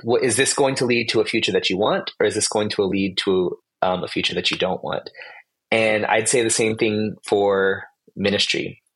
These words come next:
Are my decisions right now going to lead to a team that I want in two years? Um, am I maybe manipulating people to get what I want right now,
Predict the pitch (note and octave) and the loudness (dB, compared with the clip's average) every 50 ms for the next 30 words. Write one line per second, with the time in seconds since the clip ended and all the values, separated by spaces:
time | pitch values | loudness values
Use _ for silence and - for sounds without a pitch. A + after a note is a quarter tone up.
0 | _ - - A2 A2+ A2+ A2+ A#2 - - B2 B2 E3+ E3 D3 E3+ E3+ - - A2+ | _ -2 0 2 2 2 0 0 0 0 0 0 0 0 2 0 0 0 0 0
1 | G2 F#2+ F#2+ G2+ A2+ C3 - _ - - - - _ _ _ _ - - A#2 A2+ | 0 2 0 0 -2 -4 -10 _ -20 -20 -20 -20 _ _ _ _ -2 0 0 2
2 | A2+ A2 - - A2 G#2 G#2 G#2+ A2 A2 G#2+ G#2 - - - A2+ G#2+ G#2 G#2 G#2 | 2 0 -2 -2 -2 -2 0 0 0 0 -2 0 -2 0 0 2 2 2 2 0
3 | - G2+ - - - - G#2 G#2+ A2+ A#2+ A#2 A2+ G#2+ G#2 G#2+ A2 A2 F#2+ - F#2+ | 0 -2 -2 -2 -2 0 0 0 0 2 2 2 2 2 2 0 -2 -2 -4 -4
4 | - - A2+ G#2 F#2+ F#2 G2 A2+ C#3+ D#3+ F3 - - - - _ - - _ _ | -2 -2 0 0 0 2 2 0 0 -2 -2 -4 -6 -6 -10 _ -20 -20 _ _
5 | _ _ _ - - - G2+ G2 F#2+ F#2 F2+ F2 F#2 - - - - B2 B2 B2+ | _ _ _ -4 0 0 2 2 0 -2 -2 -4 -6 -8 -10 -4 -2 0 2 2
6 | A#2+ A#2 A#2 A#2+ A#2 A2+ A2+ G#2 G#2+ G2+ G#2 G2 - A#2+ A2 A2 G#2 A2+ A2 - | 2 2 2 0 0 0 0 0 0 0 0 0 2 2 2 2 0 -2 -4 -4
7 | - A#2 - B2 B2 - - F#2 A2 - - G2+ G2+ G2 G2 G2+ - - F#2+ F#2+ | -4 -2 0 0 0 0 0 0 0 0 2 2 2 2 2 0 0 0 0 0
8 | F#2 - F#2+ F#2 F#2 F#2 G2+ A#2+ C3 - | 0 0 0 0 2 2 0 0 -2 -6